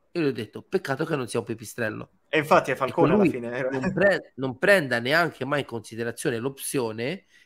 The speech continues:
Speaker 1: perché sa benissimo di non essere lui la talpa che va cercando. Ci sono tantissime
Speaker 2: Certo.
Speaker 1: persone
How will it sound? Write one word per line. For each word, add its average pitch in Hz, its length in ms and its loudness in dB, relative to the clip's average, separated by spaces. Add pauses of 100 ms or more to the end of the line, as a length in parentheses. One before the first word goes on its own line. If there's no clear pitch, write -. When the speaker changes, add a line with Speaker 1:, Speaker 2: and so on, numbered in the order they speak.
Speaker 1:
perché - 220 -16
sa 117 140 -6
benissimo 139 440 -2
di 147 80 -2
non 113 160 -4
essere 127 300 0
lui 117 200 -2
la 139 100 0
talpa 110 340 -8
che 127 120 -8
va 104 140 -10
cercando. 113 680 -8 (500)
Ci - 100 -16
sono 202 160 6
tantissime 196 460 0
Speaker 2:
Certo. 170 80 0
Speaker 1:
persone 120 460 -2